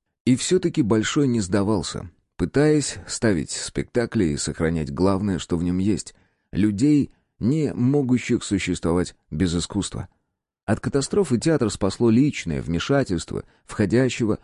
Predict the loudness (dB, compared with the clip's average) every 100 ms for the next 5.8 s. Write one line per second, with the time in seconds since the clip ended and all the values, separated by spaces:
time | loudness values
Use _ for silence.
0 | _ -4 0 2 2 0 -4 -2 0 -2
1 | -4 -4 -2 0 0 0 0 2 2 0
2 | -2 -2 -2 -2 -2 -2 -2 -4 -8 -6
3 | -2 0 0 -4 _ _ -2 -2 0 0
4 | 2 0 -2 0 0 0 -2 -2 -2 -2
5 | -4 -4 -4 -6 -4 -4 -4 -10